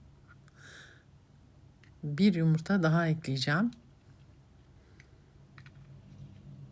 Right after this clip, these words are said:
Kırmızı pul biber, karabiber ekleyip iki yemek kaşığı da zeytinyağı ekleyeceğim.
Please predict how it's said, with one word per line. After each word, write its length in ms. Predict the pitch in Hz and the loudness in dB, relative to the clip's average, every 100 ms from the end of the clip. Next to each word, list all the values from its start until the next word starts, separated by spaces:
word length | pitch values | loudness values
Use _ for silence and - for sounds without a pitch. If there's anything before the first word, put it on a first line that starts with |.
| - - - - - - - - | -18 -18 -16 -18 -20 -20 -20 -16
Kırmızı 480 | - 220 190 165 170 | 0 4 4 2 -2
pul 320 | - 196 160 | 0 0 0
biber, 540 | 139 139 135 196 - - - - - - | -2 -2 0 0 -2 -12 -20 -20 -20 -6
karabiber 840 | - 202 175 147 135 147 247 - - - - - | 4 4 4 2 0 0 -2 -4 -14 -18 -14 -2
ekleyip 640 | 180 165 139 151 233 - - - - - - - - - - - - - - - - - - - | -2 0 0 0 0 -6 -20 -20 -20 -20 -20 -20 -20 -20 -20 -20 -20 -20 -20 -20 -20 -20 -10 -4
iki 400 | 202 - 247 214 | -2 0 0 0
yemek 340 | 190 170 170 170 | -2 0 0 -2
kaşığı 420 | 160 156 147 143 | -4 -2 -2 0
da 180 | 247 320 | 0 -2
zeytinyağı 760 | - 165 156 147 165 151 139 135 | -2 2 2 2 0 0 0 -2
ekleyeceğim. 560 | 131 - 127 131 135 | -4 -6 -4 -2 -4